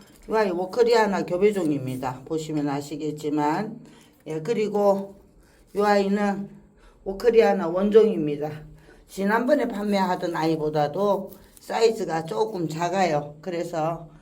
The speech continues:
그때는 제가 조금 요거보다 큰 아이들 오만 원씩,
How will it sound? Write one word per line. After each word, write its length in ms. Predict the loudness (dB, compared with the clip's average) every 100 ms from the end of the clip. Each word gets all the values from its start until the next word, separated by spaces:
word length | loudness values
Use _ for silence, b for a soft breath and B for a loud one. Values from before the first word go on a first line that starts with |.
| B B
그때는 480 | -6 -2 -2 -2 -4
제가 240 | -4 -4
조금 300 | -6 -6 -2
요거보다 460 | -2 -2 -4 -6 -8
큰 260 | -8 -4
아이들 320 | 0 -2 -2 -4
오만 480 | -2 0 0 0
원씩, 540 | -2 -4 -8 -10 -12